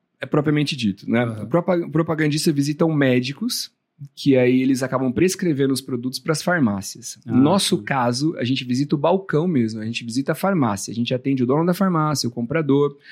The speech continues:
Speaker 1: positiva no, na farmácia os nossos produtos. Então a gente coloca nas gôndolas, arruma, faz toda a campanha de trade, coloca o produto dentro, atrai o público, né,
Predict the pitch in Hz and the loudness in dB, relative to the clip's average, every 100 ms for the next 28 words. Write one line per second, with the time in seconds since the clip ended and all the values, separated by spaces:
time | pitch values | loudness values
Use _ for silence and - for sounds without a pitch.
0 | - - 120 117 113 139 127 135 135 135 | -20 -8 -4 -2 0 0 2 2 0 0
1 | 131 127 131 143 135 143 156 175 160 147 | -2 -2 -2 0 0 0 0 0 0 0
2 | 143 156 - 180 135 98 - 117 113 104 | -2 -4 -2 0 0 -2 -6 -8 -6 -6
3 | 117 113 117 131 131 135 139 113 107 107 | -6 -4 -6 -8 -4 -2 0 0 -2 -8
4 | 107 104 107 117 120 123 113 110 107 123 | -10 -8 -8 -6 -6 -6 -8 -8 -6 -4
5 | 131 135 139 123 120 101 - _ _ _ | 0 0 0 -2 -4 -10 -12 _ _ _
6 | _ _ _ 120 117 110 - 117 123 - | _ _ _ 2 2 2 0 2 0 0
7 | 147 151 135 123 120 - - - 123 131 | -2 0 -2 -6 -10 -14 -10 -4 -2 0
8 | 123 131 139 147 160 147 131 127 120 110 | 2 2 2 4 4 6 4 2 -4 -4
9 | 123 160 | -2 -2